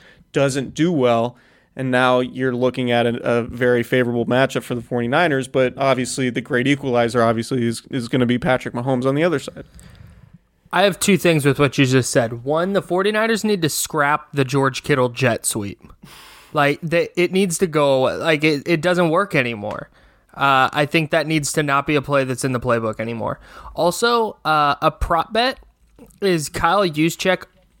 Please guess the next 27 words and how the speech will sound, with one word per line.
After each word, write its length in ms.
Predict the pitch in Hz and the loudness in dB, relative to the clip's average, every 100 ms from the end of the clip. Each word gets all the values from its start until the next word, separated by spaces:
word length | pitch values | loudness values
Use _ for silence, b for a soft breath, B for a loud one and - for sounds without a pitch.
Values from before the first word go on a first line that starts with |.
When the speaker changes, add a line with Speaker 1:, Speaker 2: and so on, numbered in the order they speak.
| - - - 165 | -20 -20 -8 -2
Speaker 2:
His 260 | 170 170 - | 0 0 -2
over-under 580 | 165 190 226 165 170 196 | -2 0 0 0 0 -2
for 160 | - | 0
receiving 460 | 151 139 151 147 170 | 0 0 0 0 0
yards 600 | 170 175 196 190 - - - | 0 0 0 -4 -8 -8 -4
on 220 | 156 147 | -2 0
the 120 | 143 | -2
site 360 | 131 143 151 - | 0 2 0 2
that 120 | 147 | 0
my 160 | 147 135 | 2 2
friend 280 | 143 143 160 | 2 0 2
uses 420 | 175 202 214 - B B B B - | 2 0 -2 -8 B B B B -2
is 400 | 165 151 139 - | 2 4 2 -4
twelve 400 | - - 156 190 | -6 -2 2 2
and 100 | 208 | 2
a 40 | 170 | 0
half. 580 | 139 135 165 - - - - _ _ _ _ _ _ _ _ _ _ _ _ _ _ _ | 0 0 0 -2 -12 -20 -20 _ _ _ _ _ _ _ _ _ _ _ _ _ _ _
And 180 | 170 160 | 0 2
that 180 | 202 220 | 0 2
just 280 | 262 - - _ | 0 0 -6 _
feels 420 | - - 208 160 | -20 -2 0 2
like 260 | 156 - - | 0 -2 -4
a 120 | 165 | -2
lock 580 | 147 139 151 147 139 - - | -2 -2 0 2 0 -4 -2
on 180 | 147 139 | -2 0
the 140 | 131 | -2
over. 380 | 80 104 80 | -4 -8 -10